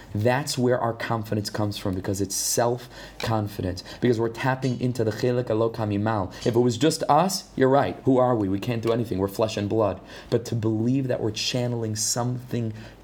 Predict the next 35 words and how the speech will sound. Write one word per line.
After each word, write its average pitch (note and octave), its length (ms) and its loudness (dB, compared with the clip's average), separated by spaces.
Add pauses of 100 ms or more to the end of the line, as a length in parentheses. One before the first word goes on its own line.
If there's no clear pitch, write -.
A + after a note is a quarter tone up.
(160)
infinite, F#3+ 720 0 (500)
and B2+ 140 6
in C3 100 2
that F#3 400 2
level F3+ 400 6
of D#3 80 2
the C3+ 160 -2
infinite F3 560 0 (300)
element E3+ 340 4
that D#3 80 2
we're B2 140 2
channeling, F3 680 0 (720)
like C#3+ 160 4
the B2+ 80 6
Viceroy C3+ 420 4
says D#3 300 2
in B2+ 60 0
the A#2 80 2
story C3 240 2
of B2+ 80 -4
the B2 60 0
Lost G#2+ 240 0
Princess, D3 360 0
that's G#2+ 200 -4
where G#2+ 100 4
we're - 60 4
up - 100 -2
to C3+ 100 -2
now, C3 160 0
and C3+ 80 0
I'm G#2 80 -2
teaching B2+ 300 -2
it A#2+ 80 -2
to A#2+ 80 -2
them, A2 200 -2